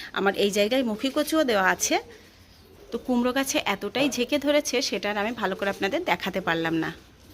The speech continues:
আর মুখী কচুটা কিন্তু ভীষণ সুন্দর হয়, আহ, কারণ আমার একবার হয়েছিল, খুব ভালো মুখী কচু হয়েছিল। তো চার নম্বরে রয়েছে পুঁই শাক। এই যে পুঁই শাক কিন্তু অবশ্যই আপনারা এই সময় দিয়ে দেবেন,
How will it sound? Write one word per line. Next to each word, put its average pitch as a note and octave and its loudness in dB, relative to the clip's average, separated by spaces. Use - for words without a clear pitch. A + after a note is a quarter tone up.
আর F#3 -2
মুখী G3 0
কচুটা C#4+ 0
কিন্তু E4 4
ভীষণ A3 -2
সুন্দর C4+ 0
হয়, D4+ 2
আহ, - -4
কারণ G3 0
আমার F#3+ 4
একবার G3 0
হয়েছিল, A3 0
খুব F#4 -4
ভালো F#3 2
মুখী F3+ 0
কচু F3 -6
হয়েছিল। E3+ -6
তো G#3+ -2
চার A3+ 2
নম্বরে C#4 4
রয়েছে B3 2
পুঁই C#4+ -4
শাক। F3+ -2
এই G3 -2
যে B3 0
পুঁই G#3+ -4
শাক G3 0
কিন্তু C4+ -6
অবশ্যই F#3+ -2
আপনারা G3 0
এই F#3+ 0
সময় A3 -2
দিয়ে B3 2
দেবেন, E3+ -2